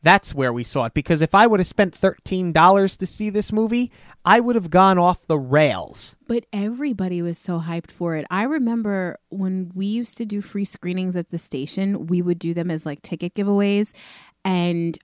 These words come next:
Speaker 2: unless you were actually working the premiere event, you didn't really go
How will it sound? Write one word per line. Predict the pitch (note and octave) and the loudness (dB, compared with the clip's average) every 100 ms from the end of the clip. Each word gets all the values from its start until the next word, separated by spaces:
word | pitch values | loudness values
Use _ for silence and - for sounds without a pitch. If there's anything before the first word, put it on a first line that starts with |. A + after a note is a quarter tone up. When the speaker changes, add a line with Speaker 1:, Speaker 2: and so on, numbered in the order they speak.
| _ | _
Speaker 2:
unless | G#3 G3 F#3+ G3+ - | 0 0 0 -4 -2
you | A#3 | -2
were | G#3+ - - | 0 -2 -4
actually | F3 - - F#3 F3 | -4 -4 -4 -2 -2
working | E3 E3+ F3 G3 F#3+ | -2 0 0 -2 -2
the | F3+ | -2
premiere | - F3 E3 D#3 E3 | -4 -4 -2 -2 -2
event, | F3 G#3 A3 A3+ - _ _ _ | -2 0 0 -4 -10 _ _ _
you | F3+ G#3 | -4 0
didn't | G3+ F#3+ E3+ | 0 -2 -2
really | F#3 F3 E3+ | -2 -2 -2
go | E3 E3 D#3+ D#3+ D#3+ | -2 -2 0 -2 -4